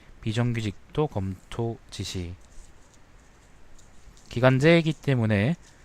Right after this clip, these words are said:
<clears throat> 한동안 이제 순직 처리를 못 받았던 희생자 두 분인가? 한 분인가가 이제 받게 됐다. 박-, 그 문재인의 이제 지시 덕분에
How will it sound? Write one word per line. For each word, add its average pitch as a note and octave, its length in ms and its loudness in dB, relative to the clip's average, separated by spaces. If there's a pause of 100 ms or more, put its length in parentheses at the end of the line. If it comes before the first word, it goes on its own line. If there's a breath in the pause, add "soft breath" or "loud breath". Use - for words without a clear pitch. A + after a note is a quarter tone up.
(360 soft breath)
<clears throat> D#3+ 360 10
한동안 A#2+ 300 2
이제 G#2+ 160 0
순직 C#3 340 0
처리를 A2 260 0
못 G2+ 100 -4
받았던 B2 720 0 (580 loud breath)
희생자 G#2 380 -2
두 - 180 -10
분인가? G#2 680 -2 (460)
한 A#2+ 140 -6
분인가가 G2 560 -2
이제 F#2 340 -4 (920 loud breath)
받게 G#2+ 220 0
됐다. A2+ 440 0
박-, - 280 -10
그 G2+ 100 -6
문재인의 G2+ 640 0
이제 G2 160 -6
지시 G#2+ 220 -6
덕분에 G#2 420 -2